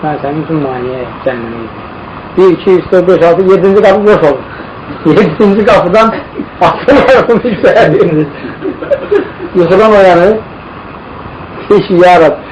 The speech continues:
yeddincisi də qızım olsun. Yeddinci-, yeddincisi də qız olsun. <laughs>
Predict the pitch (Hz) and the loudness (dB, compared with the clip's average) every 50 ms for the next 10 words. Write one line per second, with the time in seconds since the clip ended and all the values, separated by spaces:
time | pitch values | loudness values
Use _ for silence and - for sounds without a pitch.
0 | - - - 175 156 165 165 160 151 151 170 165 170 151 139 131 131 131 131 127 | -16 -4 0 0 2 2 2 0 2 -2 0 0 2 2 2 -2 -4 -4 -4 -6
1 | 123 - - - - - - - - - - - - 165 - - - 151 156 170 | -8 -10 -14 -18 -18 -18 -18 -20 -18 -18 -10 -4 -2 -2 -2 -2 -2 -2 -2 0
2 | 190 170 160 - - - 175 165 165 147 156 160 156 147 - 214 185 170 147 147 | 0 0 0 -2 -2 0 0 0 2 2 0 -2 -2 -2 -2 0 0 2 2 2
3 | 147 131 135 120 - - - - - - - - - - - - - - - - | 2 2 2 0 -2 -4 -14 -16 -18 -18 -18 -18 -18 -18 -18 -18 -18 -18 -18 -18
4 | - - - - - - - 165 170 - | -18 -18 -18 -18 -16 -6 -4 -4 -4 -2